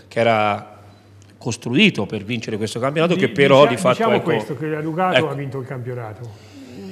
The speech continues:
Speaker 1: Beh,
Speaker 2: Perché
Speaker 1: diciamo,
Speaker 2: era fuori classifica il Foligno.
Speaker 1: <laughs> diciamo, ecco, se la mettiamo su questa chiave di lettura sicuramente ha una sua, un suo senso, Sergio, però ripeto,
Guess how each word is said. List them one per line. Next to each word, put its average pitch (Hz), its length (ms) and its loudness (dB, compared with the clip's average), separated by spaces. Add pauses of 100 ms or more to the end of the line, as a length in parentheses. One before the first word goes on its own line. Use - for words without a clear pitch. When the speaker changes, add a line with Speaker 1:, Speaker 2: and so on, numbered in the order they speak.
(280)
Speaker 1:
Beh, 220 60 10
Speaker 2:
Perché 220 160 6
Speaker 1:
diciamo, 202 260 4
Speaker 2:
era 180 80 4
fuori 180 220 6
classifica 165 500 0
il 147 80 -4
Foligno. 156 440 2 (200)
Speaker 1:
<laughs> - 320 -16
diciamo, 180 340 -2
ecco, 127 240 -6
se 143 100 -6
la 147 60 2
mettiamo 160 360 2
su 160 120 -4
questa 151 280 -2
chiave 156 340 2
di 147 100 -6
lettura 165 380 -2
sicuramente 139 640 -2
ha 127 100 2
una 127 160 -2
sua, 135 320 0
un 117 80 -2
suo 143 160 -4
senso, 113 380 -2
Sergio, 104 260 -4
però 147 160 -4
ripeto, 127 640 0